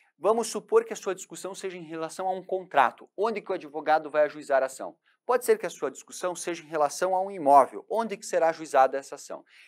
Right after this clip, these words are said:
É isso que nós discutimos a partir de agora. São esses os detalhes que são vistos a partir do artigo quarenta e seis. O artigo quarenta e seis propriamente, ele vai trabalhar o quê?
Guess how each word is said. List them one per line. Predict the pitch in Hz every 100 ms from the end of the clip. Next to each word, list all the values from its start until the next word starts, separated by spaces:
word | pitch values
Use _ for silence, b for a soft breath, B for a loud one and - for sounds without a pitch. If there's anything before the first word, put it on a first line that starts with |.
| b
É | 156
isso | 160 214 254 - 160
que | 214
nós | 180 185 185
discutimos | 180 - 165 - 160 170 165
a | 160
partir | 165 - 151
de | 160
agora. | 165 117 98 78 - B B B
São | - - 135
esses | 170 226 226 175
os | 180
detalhes | 160 156 151 147 143
que | -
são | - 160
vistos | 113 131 - 147 - b b
a | 123
partir | - 147 135 127
do | 131
artigo | 131 - 117 120 - _ _
quarenta | 131 117 120 135
e | 135
seis. | - - - -
O | 220 254
artigo | 147 - - 135 110
quarenta | - 113 113 101
e |
seis | - 107 101
propriamente, | 90 - 95 135 156 -
ele | 151 160
vai | 175
trabalhar | 175 165 165
o | 175
quê? | 143 104